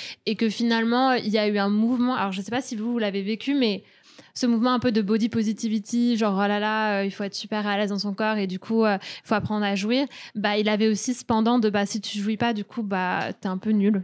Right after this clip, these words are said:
quoi, et ta sexualité, elle, elle vaut pas grand-chose. Euh, et que le sexe sans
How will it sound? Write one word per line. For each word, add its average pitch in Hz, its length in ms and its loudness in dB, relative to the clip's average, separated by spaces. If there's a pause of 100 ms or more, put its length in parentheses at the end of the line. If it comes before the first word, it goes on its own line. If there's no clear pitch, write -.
quoi, 185 320 -2
et 180 300 -4
ta 175 120 -4
sexualité, 190 420 -4
elle, 208 100 2
elle 180 140 0
vaut 185 120 -2
pas 202 200 -2
grand-chose. 226 540 0 (500)
Euh, 185 840 0
et 220 100 0
que 226 100 2
le 214 140 2
sexe 220 300 -2
sans 220 580 0